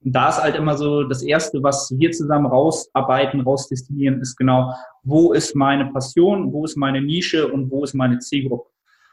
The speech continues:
Ähm, das ist halt das Allerwichtigste und das ist etwas, was ich zu Anfang halt überhaupt nicht auf dem Schirm hatte.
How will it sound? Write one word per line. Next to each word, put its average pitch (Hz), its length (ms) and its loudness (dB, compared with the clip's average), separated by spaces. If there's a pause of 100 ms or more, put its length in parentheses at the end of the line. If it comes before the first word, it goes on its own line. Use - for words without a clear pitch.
(100)
Ähm, 110 440 -4
das 123 160 -4
ist 135 160 -6
halt 139 100 -2
das 127 140 -4
Allerwichtigste 147 800 0
und 131 120 0
das 127 140 0
ist - 80 -8
etwas, 131 340 -6
was 131 140 -10
ich 143 180 -12
zu 143 80 -8
Anfang 131 400 -2
halt 127 320 -2
überhaupt 139 500 -2
nicht 123 160 -2
auf 110 80 -10
dem 120 100 -8
Schirm 110 320 -10
hatte. - 160 -20